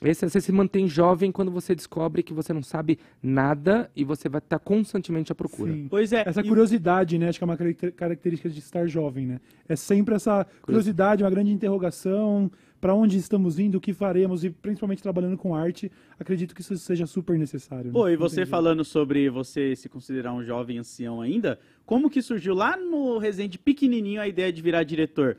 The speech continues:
Speaker 3: Porque a gente já puxa aí,
Speaker 2: É,
Speaker 3: né?
Speaker 2: porque você nem começou assim, né?
Speaker 1: Não. Então, foi engraçado, porque eu, eu cresci em Guarulhos, é, que eu sempre chamei de Gotham City sem o Batman.
Speaker 2: <laughs>
Speaker 1: Beijo, pessoal de Guarulhos. É.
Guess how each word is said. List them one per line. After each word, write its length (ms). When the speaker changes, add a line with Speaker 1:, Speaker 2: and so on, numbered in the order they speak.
Speaker 3:
Porque 160
a 60
gente 180
já 100
puxa 420
aí, 80
Speaker 2:
É, 40
Speaker 3:
né? 80
Speaker 2:
porque 200
você 160
nem 120
começou 340
assim, 320
né? 260
Speaker 1:
Não. 320
Então, 300
foi 100
engraçado, 460
porque 260
eu, 240
eu 160
cresci 380
em 180
Guarulhos, 640
é, 760
que 100
eu 40
sempre 260
chamei 220
de 100
Gotham 320
City 260
sem 200
o 20
Batman. 480
Speaker 2:
<laughs> 1120
Speaker 1:
Beijo, 240
pessoal 240
de 60
Guarulhos. 480
É. 720